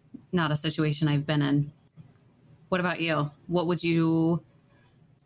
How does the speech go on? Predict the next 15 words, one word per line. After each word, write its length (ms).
from 160
your 140
experience, 580
what 100
kind 140
of 60
advice 420
would 120
you 80
give 200
someone 280
who's 200
in 140
a, 360
a 340